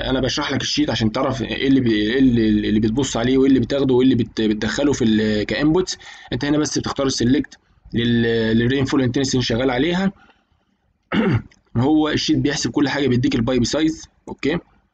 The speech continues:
وبيديك هنا نفس الكونسبت، هو لو أنت تلاتة إنش مثلًا الستاك،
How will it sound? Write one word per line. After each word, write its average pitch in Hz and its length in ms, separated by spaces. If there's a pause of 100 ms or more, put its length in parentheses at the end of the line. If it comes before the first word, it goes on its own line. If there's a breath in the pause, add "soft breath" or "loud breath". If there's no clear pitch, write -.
(160)
وبيديك 127 340
هنا 139 140
نفس 139 160
الكونسبت، 131 420
هو 127 80
لو 131 160
أنت 131 160
تلاتة 135 340
إنش 139 200
مثلًا 131 240
الستاك، 113 600